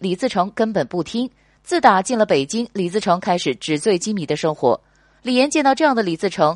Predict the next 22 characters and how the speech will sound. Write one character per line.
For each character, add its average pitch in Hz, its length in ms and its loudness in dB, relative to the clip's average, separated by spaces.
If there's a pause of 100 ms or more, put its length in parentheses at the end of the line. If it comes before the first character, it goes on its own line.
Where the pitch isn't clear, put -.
(140)
心 185 240 -6
中 185 240 2
很 143 220 -2
是 143 180 -4
焦 165 280 4
急， 127 280 -6 (400)
多 320 160 2
次 285 200 -2
希 277 160 -2
望 247 160 4
可 233 100 0
以 214 100 2
采 202 220 0
纳 175 220 0
自 175 160 -4
己 151 100 -6
的 131 100 0
建 151 260 -2
议， 139 160 -6 (300)
李 254 160 0
自 302 100 0
成 202 260 2